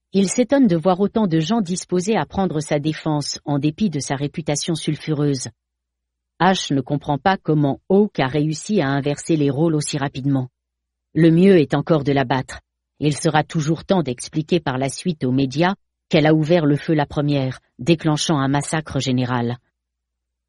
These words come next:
Les hommes en noir se trouvent à moins de dix mètres d'elle. Ils se feraient un passage à travers la foule, lorsqu'un célèbre acteur de passage à Phoenix pour un tournage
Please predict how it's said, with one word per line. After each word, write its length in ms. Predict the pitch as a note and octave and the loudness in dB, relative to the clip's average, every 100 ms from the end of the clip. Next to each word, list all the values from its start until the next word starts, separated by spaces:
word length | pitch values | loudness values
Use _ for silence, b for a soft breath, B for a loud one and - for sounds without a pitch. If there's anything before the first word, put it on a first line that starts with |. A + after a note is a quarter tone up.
| _ _ _ _ _ | _ _ _ _ _
Les 300 | C#3 D#3 F#3+ | 2 4 4
hommes 160 | G3 | 4
en 120 | C#3+ D#3 | 4 4
noir 340 | E3 G3+ G#3+ | 4 2 0
se 160 | - C#3+ | -6 -8
trouvent 400 | - G3+ F#3+ - | -4 -2 -2 -2
à 100 | C#3 | 0
moins 300 | C#3+ F3+ F#3+ | 2 2 0
de 120 | C3+ | -2
dix 200 | B2+ E3 | -4 0
mètres 300 | D#3+ D#3+ C#3+ | -2 -2 -4
d'elle. 320 | C#3 C3 C3+ - _ _ _ | -2 -2 -4 -8 _ _ _
Ils 160 | F#3+ F#3 | 0 0
se 160 | - G3+ | 0 -2
feraient 260 | - B3 | 0 0
un 120 | D#3+ | 0
passage 560 | - E3+ - A3+ A#3 F#3+ | 0 -4 -2 0 0 0
à 80 | D3 | -4
travers 420 | - F3 F3 F3+ | -2 -2 -2 0
la 120 | D#3+ | -2
foule, 420 | D#3 - D#3 C#3+ C3+ _ _ _ | -2 -6 -2 -2 -4 _ _ _
lorsqu'un 440 | D#3 E3 - E3 D3+ | 4 4 2 -2 -2
célèbre 440 | - F3+ F3+ C#3+ | 2 2 2 0
acteur 540 | D3 - G3 G#3+ A#3 | -2 -2 2 2 2
de 140 | D3 C3+ | -2 -2
passage 440 | C#3+ C#3 E3 C#3+ | -2 0 0 0
à 80 | B2+ | -4
Phoenix 560 | - C#3 F3 A3+ - - | -2 0 2 0 -4 -8
pour 180 | C#3 B2 | -4 -4
un 80 | |
tournage 580 | B2+ C#3 D3 E3+ G#3 G3 | -4 -2 0 2 0 -4